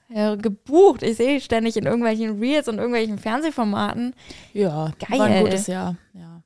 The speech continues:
Speaker 1: Richtig
Speaker 2: Ich, äh,
Speaker 1: geil.
Speaker 2: was richtig random war, aber was mich auch richtig freut, ist, dass ich bei Galileo jetzt so ein paar, äh, Sachen machen kann. Ja,
Speaker 1: Was?
Speaker 2: ja. Ja, ja, ich hatte einen Auslandseinsatz für Galileo
Speaker 1: Was?
Speaker 2: einfach.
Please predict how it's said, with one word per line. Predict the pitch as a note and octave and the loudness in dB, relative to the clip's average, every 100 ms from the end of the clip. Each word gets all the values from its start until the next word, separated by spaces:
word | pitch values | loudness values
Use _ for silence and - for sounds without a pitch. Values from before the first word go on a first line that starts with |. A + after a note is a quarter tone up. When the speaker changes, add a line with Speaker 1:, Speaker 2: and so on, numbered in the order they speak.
| - - A3 | -20 -16 -6
Speaker 1:
Richtig | A3+ - | -6 -4
Speaker 2:
Ich, | - | 0
äh, | |
Speaker 1:
geil. | F#3+ F#3+ | 0 2
Speaker 2:
was | G3 A3 | 0 -2
richtig | C4 - B3 | -4 -6 -4
random | A#3 A3+ A3+ A3 | -2 0 0 0
war, | G#3+ G#3+ - | 0 0 0
aber | F#3+ G3 | -2 -2
was | F#3+ - - | -2 -4 -4
mich | G3+ G3+ | -2 -2
auch | G3+ | -2
richtig | G#3 - - | -4 -8 -4
freut, | G3+ F#3+ | -2 -2
ist, | - | -4
dass | - | -8
ich | - | -4
bei | F#3+ | -2
Galileo | F#3+ F#3+ F#3+ F#3+ A3 E3+ | 0 2 2 4 4 2
jetzt | E3 - | 0 -2
so | E3 | -4
ein | |
paar, | - F3 D#3 E3+ E3+ | -4 -2 -2 -2 -2
äh, | - F3+ F3 | -4 -4 -4
Sachen | F3+ F3+ | -4 -4
machen | F3 E3+ F3 | -4 -4 -6
kann. | F3 F3+ F#3+ | -4 -4 -6
Ja, | - F#3 | -4 -4
Speaker 1:
Was? | - F#3 - - - - | -2 -4 -4 -4 -6 -2
Speaker 2:
ja. | G3+ | 0
Ja, | A3+ | 2
ja, | A#3+ B3 | 2 0
ich | A#3+ | -2
hatte | A#3+ G3+ | -4 -4
einen | - | 0
Auslandseinsatz | G#3+ D4+ F#3 E3+ E3 E3 E3 E3+ - | 0 0 -2 -4 -4 -6 -6 -6 -6
für | |
Galileo | F3 E3+ E3+ E3+ G3+ F#3 | -6 -4 -4 -2 -2 0
Speaker 1:
Was? | - | 4
Speaker 2:
einfach. | A4+ D5 - C#3+ | 6 6 0 -2